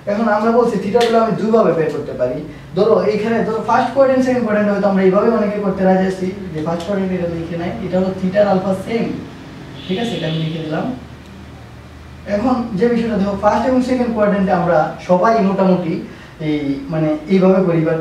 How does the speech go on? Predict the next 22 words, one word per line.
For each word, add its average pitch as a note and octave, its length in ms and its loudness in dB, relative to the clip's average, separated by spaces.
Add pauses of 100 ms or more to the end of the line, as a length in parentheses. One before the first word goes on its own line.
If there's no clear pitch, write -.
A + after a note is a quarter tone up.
(120)
third A3+ 300 4
কোয়াড্রেন্টে A#3+ 460 4
অনেকের A3 300 0
মন G#3+ 180 0
চায় E3+ 140 2
যে E3+ 120 2
আমি F#3 100 2 (180)
এইদিকে F#3 340 4 (140)
ঘুরে A3+ 260 2
না A#3 140 2
গিয়ে A#3 200 2
আমি A3+ 180 2
ঘড়ির A3 260 2
কাঁটার - 280 2
বিপরীতে, - 480 -2 (320)
এই G3 140 6
ঘড়ির A3+ 260 4
কাঁটার B3+ 320 4
দিকেই C4 360 0
যাব, G#3+ 160 4 (600)
ঠিক A3+ 200 -4
আছে, B3+ 100 2